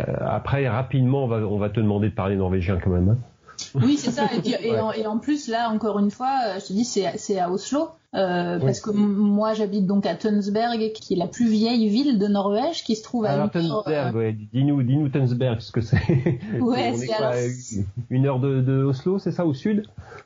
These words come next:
Speaker 2: Ouais, c'est ça, c'est à une heure, une heure et quart au sud d'Oslo, le long du fjord.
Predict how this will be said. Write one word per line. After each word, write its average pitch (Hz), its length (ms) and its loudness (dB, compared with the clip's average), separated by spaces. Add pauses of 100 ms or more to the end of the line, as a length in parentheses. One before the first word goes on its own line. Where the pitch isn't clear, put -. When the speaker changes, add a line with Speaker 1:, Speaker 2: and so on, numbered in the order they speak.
Speaker 2:
Ouais, 277 180 0
c'est 330 120 -6
ça, 254 200 -2
c'est 247 160 -4
à 220 80 0
une 233 180 4
heure, 247 300 0
une 226 140 0
heure 220 100 -2
et 214 100 -2
quart 233 260 -2
au 202 80 0
sud 226 280 -4 (160)
d'Oslo, 214 360 -2
le 277 140 2
long 208 140 2
du 202 120 2
fjord. 262 320 -2